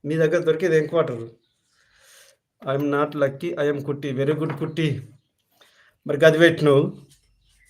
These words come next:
Roblox బాయ్స్ అని. మరి నీ పేరన్నా పెట్టుకుంటే అయిపో కదా, లక్కీ కుట్టి అన్న. కుట్టి మంచిగున్నావా కుట్టి?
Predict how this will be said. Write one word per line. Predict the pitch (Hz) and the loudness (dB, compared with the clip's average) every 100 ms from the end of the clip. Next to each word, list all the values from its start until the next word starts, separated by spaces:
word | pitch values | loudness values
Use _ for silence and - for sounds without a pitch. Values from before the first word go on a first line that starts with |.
| _ _ _ - | _ _ _ 0
Roblox | 151 170 160 170 180 - - - | 8 8 8 6 6 4 -10 0
బాయ్స్ | 151 160 156 143 | 6 8 8 4
అని. | 135 139 - - _ _ _ _ 120 | 0 0 -8 -14 _ _ _ _ -6
మరి | 147 151 | -2 0
నీ | 156 | 2
పేరన్నా | 170 180 175 170 | 4 6 6 4
పెట్టుకుంటే | 160 156 156 | 0 2 4
అయిపో | 139 143 | 4 4
కదా, | 139 135 135 - | 2 2 -2 -2
లక్కీ | 143 143 151 | 0 0 -2
కుట్టి | 143 139 147 | -10 -2 0
అన్న. | 131 127 123 - _ _ - - - _ _ _ _ _ - - _ - - | 2 0 -6 -12 _ _ -20 -20 -20 _ _ _ _ _ -20 -20 _ -20 -6
కుట్టి | 165 202 | 0 4
మంచిగున్నావా | 190 175 185 202 190 | 6 4 4 4 4
కుట్టి? | 156 185 185 160 143 | 4 0 0 0 -4